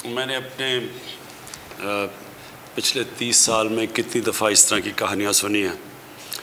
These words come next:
और ये आप बात ठीक कह रही हैं कि हमारा जो सिस्टम है, जो इंसाफ का निज़ाम है, वो आहिस्ता आहिस्ता काम करना छोड़ गया।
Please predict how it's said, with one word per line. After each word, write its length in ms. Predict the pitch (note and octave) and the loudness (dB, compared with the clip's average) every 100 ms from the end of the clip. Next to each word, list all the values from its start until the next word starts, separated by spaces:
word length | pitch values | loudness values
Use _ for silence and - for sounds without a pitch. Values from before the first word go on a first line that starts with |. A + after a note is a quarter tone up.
| - - - - | -12 -16 -12 0
और 80 | C#3+ | 4
ये 80 | D3 | 6
आप 100 | C#3+ | 4
बात 300 | C3+ C#3 C#3+ | 4 2 2
ठीक 200 | C#3 D#3 | -2 0
कह 120 | C3+ | 2
रही 120 | B2 B2+ | 4 4
हैं 120 | B2+ | 2
कि 100 | B2 | 0
हमारा 300 | A#2 A#2 A#2 | 0 2 2
जो 120 | A2+ | 2
सिस्टम 520 | G#2+ - - C3+ A#2 | 2 4 4 2 2
है, 240 | G2 G2 F#2 - - - | 2 0 -2 -10 -16 -10
जो 240 | G2 A2 | -2 0
इंसाफ 520 | G#2+ F#2 B2 A#2+ - | 2 2 4 4 4
का 80 | A#2 | 0
निज़ाम 460 | G2+ F2+ G2+ G2 F#2 | 2 4 4 4 2
है, 140 | E2 - - - - - - - - - | -6 -10 -16 -16 -16 -16 -16 -16 -8 2
वो 100 | F3 | 4
आहिस्ता 340 | F#3 - G3+ | 6 4 4
आहिस्ता 300 | E3 - D#3+ | 4 4 2
काम 320 | - B2+ A#2+ | 2 2 2
करना 300 | A#2 A2 G#2 | 2 2 2
छोड़ 280 | G2 F2+ E2+ | 0 0 -2
गया। 180 | E2 - | -2 -8